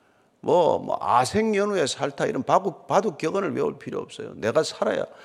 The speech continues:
살고 나서 남을 죽이겠다" 이런 사람들이 많은데 그런 세상을 살더라도 우리는 그리스도인들이란, 에, 공생, 상생, 심지어는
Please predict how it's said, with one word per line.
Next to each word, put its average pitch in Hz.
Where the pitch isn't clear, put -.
살고 143
나서 156
남을 143
죽이겠다" 151
이런 107
사람들이 -
많은데 -
그런 175
세상을 131
살더라도 120
우리는 156
그리스도인들이란, 139
에, -
공생, 117
상생, 113
심지어는 220